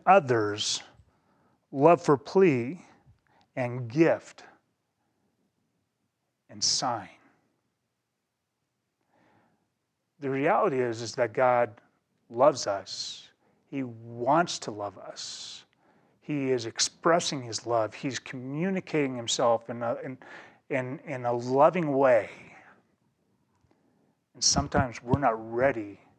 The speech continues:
to receive that. Sometimes I am not ready to receive his love because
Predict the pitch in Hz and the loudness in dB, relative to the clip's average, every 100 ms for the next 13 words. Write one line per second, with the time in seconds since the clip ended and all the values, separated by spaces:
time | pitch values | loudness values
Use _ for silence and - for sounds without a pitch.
0 | _ _ _ _ _ _ - 117 104 - | _ _ _ _ _ _ -8 -6 -4 -4
1 | 143 110 98 - - - - _ _ _ | -6 -10 -14 -16 -20 -20 -20 _ _ _
2 | _ _ _ _ _ _ _ _ - 147 | _ _ _ _ _ _ _ _ -8 -6
3 | 151 143 123 113 104 101 - _ _ _ | -2 0 0 0 -6 -14 -20 _ _ _
4 | _ _ _ _ _ _ - 151 151 120 | _ _ _ _ _ _ 0 4 4 2
5 | 107 107 104 113 123 107 95 - _ _ | -2 -6 -4 0 0 -2 -12 -20 _ _
6 | _ _ _ _ _ _ _ _ _ - | _ _ _ _ _ _ _ _ _ -10
7 | 117 - - 147 127 110 120 127 107 110 | -8 -4 -4 -2 -4 -2 2 2 0 -8
8 | - 113 98 - - | -8 -6 -6 -10 -12